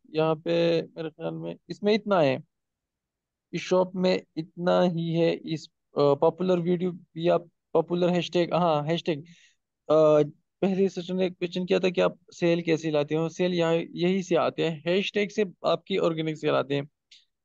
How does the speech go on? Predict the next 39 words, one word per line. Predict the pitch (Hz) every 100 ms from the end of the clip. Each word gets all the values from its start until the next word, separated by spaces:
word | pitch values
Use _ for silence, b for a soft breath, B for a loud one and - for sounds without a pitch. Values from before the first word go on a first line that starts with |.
| _
कि | 180
आप | 180
किस | 208 190
तरह | 202 190
hashtag | 185 180 - 170
लगाते | 165 147 143
हो? | 139 135
अब | 156 160
यूके | 151 180 196 214
में | 214 220 220 _ _ _ _ _
ये | 151 175 220
जो | 202 226
hashtag | 202 190 - 196 190
है, | 196 220 226 - _ _ _ 147
ये, | 147 135 131 _ _ _ _ _ _ _ -
ये |
यूके | 180 180 175 190
में | 190
अब | 185 175 _
trend | 185 180 185 175
पे | 170
चल | - 147
रही | 139 135
है, | 131 -
तो | -
यहाँ | 170 175 190 202
से | 196
आपने | 190 180 190
जो | 180 170 196
भी | 202
video | 190 185 190
upload | 180 180 -
करनी | 185 190
है, | 190
यहाँ | 170 175
से | 180 196
जो | 175
टॉप | 170 - _ 180 185 185
ten | - 190 196